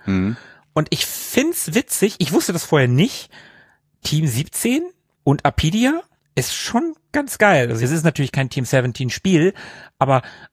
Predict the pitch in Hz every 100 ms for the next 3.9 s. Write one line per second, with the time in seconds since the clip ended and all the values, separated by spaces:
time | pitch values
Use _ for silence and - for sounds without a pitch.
0 | - 135 - 131 123 - 117 110 117 170
1 | 170 127 123 - 202 - - 147 - -
2 | - 139 143 165 104 - - - 120 -
3 | - 120 - 175 147 151 120 110